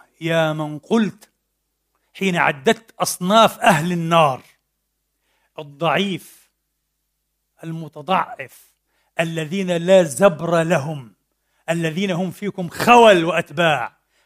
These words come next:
قال: "هؤلاء من أهل النار". أنا ما شفتش في حياتي بصراحة لا فيلسوف ولا مصلح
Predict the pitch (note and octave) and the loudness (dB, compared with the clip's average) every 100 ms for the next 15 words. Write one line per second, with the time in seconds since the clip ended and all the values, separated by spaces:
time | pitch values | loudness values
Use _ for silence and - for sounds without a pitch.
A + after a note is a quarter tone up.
0 | _ F3+ D3+ E3+ D#3 F3+ E3 E3 C3 C#3 | _ 0 0 -2 -2 -4 -4 -8 -12 -14
1 | B2 G2+ - _ _ _ _ _ _ _ | -18 -20 -20 _ _ _ _ _ _ _
2 | _ F3 F3+ D#3 _ _ - - - - | _ -16 -16 -18 _ _ -20 -20 -20 -20
3 | - _ _ - - _ - _ _ _ | -20 _ _ -20 -20 _ -20 _ _ _
4 | _ _ C4+ D3+ F3+ F3+ F3 - F#3+ _ | _ _ -20 -20 -20 -20 -20 -20 -20 _
5 | _ _ _ _ _ _ _ C#3+ C#3+ F#3 | _ _ _ _ _ _ _ -18 -14 -14
6 | F3+ E3+ - E3+ - | -14 -16 -18 -20 -20